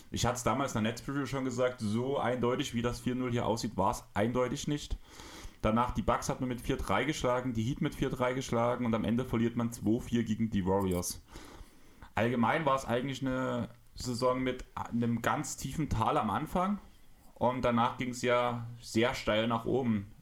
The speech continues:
David, wie hast du so ein bisschen die Saison empfunden und was hat vor allem gegen die Warriors gefehlt, außer Kraft?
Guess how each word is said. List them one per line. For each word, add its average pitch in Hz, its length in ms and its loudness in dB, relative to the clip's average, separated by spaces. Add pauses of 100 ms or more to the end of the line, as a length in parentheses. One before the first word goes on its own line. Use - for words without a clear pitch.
(100)
David, 113 320 0
wie 113 100 4
hast 131 160 -2
du 147 100 0
so 156 120 2
ein 147 80 0
bisschen 151 200 -4
die 143 120 0
Saison 123 280 2
empfunden 151 600 -2 (360)
und 110 120 4
was 117 160 2
hat 135 100 -2
vor 131 100 -2
allem 117 140 0
gegen 120 160 0
die 113 100 2
Warriors 117 320 2
gefehlt, 117 380 0 (220)
außer 101 240 2
Kraft? - 360 -4